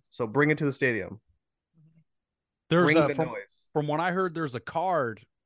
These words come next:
Speaker 2: There's a card that says "Sell the team," and on the backside, um, for every
Speaker 1: <sighs>
Speaker 2: inning, there's gonna be a chant. So everybody is, uh, choreographed on,
Speaker 1: Nice.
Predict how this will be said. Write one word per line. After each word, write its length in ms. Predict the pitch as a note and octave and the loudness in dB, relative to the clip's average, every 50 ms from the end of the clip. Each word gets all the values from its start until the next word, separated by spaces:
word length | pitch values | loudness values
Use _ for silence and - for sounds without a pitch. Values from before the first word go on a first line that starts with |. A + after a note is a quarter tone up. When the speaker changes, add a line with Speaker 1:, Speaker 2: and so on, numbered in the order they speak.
| _ _ - | _ _ -8
Speaker 2:
There's 180 | C3+ C#3 B2+ | -6 -6 -6
a 60 | B2+ A#2+ | -6 -8
card 400 | - - D3+ D#3 D#3+ D#3 C3+ B2+ | -6 -4 -2 -2 -2 -2 -4 -6
that 100 | A#2+ - | -12 -12
says 220 | - C3+ A#2+ G#2+ | -10 -10 -10 -8
"Sell 180 | - - C#3+ C3 | -8 -8 -8 -8
the 80 | B2+ B2 | -8 -10
team," 520 | - - D3+ D3+ D3+ D#3 D#3 D#3 D#3 C#3+ - _ _ - | -10 -8 -6 -6 -4 -4 -6 -6 -8 -10 -12 _ _ -12
and 160 | C#3 A#2 B2 | -10 -6 -6
on 160 | A#2+ A#2 A2+ | -6 -6 -8
the 60 | A2+ | -8
backside, 800 | G2+ - C3 B2+ C3+ - - - C#3 B2 A#2+ A#2+ A2+ A2 G#2+ G#2 _ _ _ _ _ _ _ _ _ _ _ _ _ _ _ _ - | -6 -4 -4 -4 -4 -6 -8 -6 -6 -4 -4 -4 -6 -6 -10 -12 _ _ _ _ _ _ _ _ _ _ _ _ _ _ _ _ -8
um, 280 | C3+ A#2 A#2 A2+ G#2+ | -6 -4 -4 -4 -6
for 180 | - B2+ B2+ - | -6 -8 -8 -6
every 240 | C#3 C3+ A#2+ B2 B2+ | -6 -6 -4 -6 -6
Speaker 1:
<sighs> 60 | C#3+ | -4
Speaker 2:
inning, 360 | C#3 C#3 C#3 B2+ A2+ G#2+ G#2 | -4 -4 -4 -4 -4 -4 -4
there's 200 | G#2+ A#2+ A2+ - | -6 -6 -6 -6
gonna 180 | - A#2+ A#2+ A2+ | -8 -8 -8 -8
be 160 | G#2+ A2+ A2+ | -8 -8 -8
a 60 | G2 | -8
chant. 440 | - - - C#3 C3 B2 G#2+ - - _ _ _ _ _ _ _ _ _ _ _ _ | -8 -6 -6 -4 -4 -4 -6 -10 -12 _ _ _ _ _ _ _ _ _ _ _ _
So 360 | - - A#2+ A2+ A2 G#2 G#2 | -4 -2 0 0 0 -2 -2
everybody 560 | G#2 B2+ B2+ A#2 B2 A2+ A#2+ A#2 A2+ A2 G#2+ | -4 -4 -6 -6 -4 -4 -4 -2 -2 -2 -4
is, 320 | G2+ G#2 G#2 G2+ F#2 - A#2 | -4 -4 -6 -6 -8 -10 -10
uh, 260 | A2 G2+ F#2+ F#2 G2 - | -10 -8 -8 -10 -10 -6
choreographed 840 | - B2 B2 A#2 G#2+ F#2+ G2+ G2+ F#2+ F2 E2 D#2+ - _ - - _ _ _ _ _ _ _ _ - | -4 -2 -2 -2 -4 -6 -8 -10 -10 -10 -10 -12 -14 _ -20 -20 _ _ _ _ _ _ _ _ -8
on, 80 | G#2 D#3+ | -4 0
Speaker 1:
Nice. 580 | G#3+ B3+ A#3+ C3+ G2 F#2 F2+ F2+ - - - | 2 2 2 2 0 -2 -6 -6 -8 -8 -12